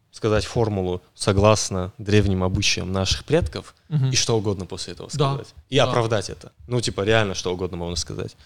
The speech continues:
Speaker 1: И по большому счету так и было. Люди просто приходили, вот эту формулу, я не знаю, они произносили или нет, да, эту магическую формулу согласно древним обычаям наших предков. Но в целом они просто пришли, вот есть какая-то ситуация, да. Э, в этой ситуации нужно поступить каким образом?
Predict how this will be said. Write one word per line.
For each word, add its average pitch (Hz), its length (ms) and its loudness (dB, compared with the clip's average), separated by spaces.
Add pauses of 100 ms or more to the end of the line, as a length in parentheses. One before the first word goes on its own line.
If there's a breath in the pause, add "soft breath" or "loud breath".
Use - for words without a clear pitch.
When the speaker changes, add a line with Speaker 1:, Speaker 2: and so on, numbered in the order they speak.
(220 soft breath)
Speaker 1:
И 123 100 2
по - 80 10
большому 185 340 8
счету 196 360 6 (340 loud breath)
так 147 180 6
и 165 40 4
было. 156 220 10
Люди 120 220 6
просто 131 300 2 (320)
приходили, 143 380 6
вот 120 120 6
эту 113 120 2
формулу, 120 420 2
я 110 120 6
не 110 60 4
знаю, 117 180 6
они 107 100 4
произносили 113 520 4
или 110 140 0
нет, 170 200 0
да, 107 140 0
эту 101 160 2
магическую 101 420 0
формулу 101 300 2
согласно 104 440 -4
древним 98 280 -2
обычаям 95 340 -2
наших 95 240 -2
предков. 95 340 -2 (240 loud breath)
Но 120 200 10
в - 80 2
целом 156 240 6
они 123 180 4
просто 131 440 4 (180 loud breath)
пришли, 202 420 2 (200 loud breath)
вот 123 180 2
есть 123 160 0
какая-то 113 280 -4
ситуация, 98 520 -6
да. - 180 -8 (380 soft breath)
Э, 98 640 0
в 104 300 -6
этой 127 180 4
ситуации 151 400 4
нужно 117 200 2
поступить - 480 -6
каким 113 280 -4
образом? 82 420 -6